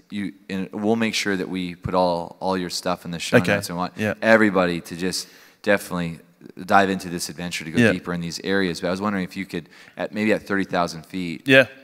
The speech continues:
Speaker 1: what is this hu-, hundredfold thing?
Speaker 2: Well, thirty, sixty, a hundred is, um, a, a paradigm for all reality. So you, we could talk about it for the rest of our lives. So basically,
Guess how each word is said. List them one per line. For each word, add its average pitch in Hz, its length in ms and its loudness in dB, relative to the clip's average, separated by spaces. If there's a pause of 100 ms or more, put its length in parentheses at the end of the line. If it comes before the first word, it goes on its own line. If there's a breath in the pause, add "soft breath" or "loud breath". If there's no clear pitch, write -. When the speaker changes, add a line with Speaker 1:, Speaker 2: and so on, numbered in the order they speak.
Speaker 1:
what 113 180 6
is 113 180 2
this 92 200 -2 (160)
hu-, 101 220 -6
hundredfold 101 600 -6
thing? 76 160 -18 (240 soft breath)
Speaker 2:
Well, 120 120 -4
thirty, 151 220 2
sixty, 117 340 -4
a 101 40 -6
hundred 101 320 -4 (300)
is, 107 500 -2
um, 95 320 -4 (240)
a, 101 240 -2
a 104 80 0
paradigm 107 580 2
for - 180 -10
all 131 260 6
reality. 107 640 6
So - 160 -4
you, 113 240 4
we 131 120 6
could 135 160 -2
talk 117 200 0
about 101 280 2
it - 200 -20
for - 120 -8
the 104 60 0
rest 104 180 0
of 104 60 -2
our 92 100 2
lives. 98 500 -2 (580 soft breath)
So - 160 -2
basically, 110 680 4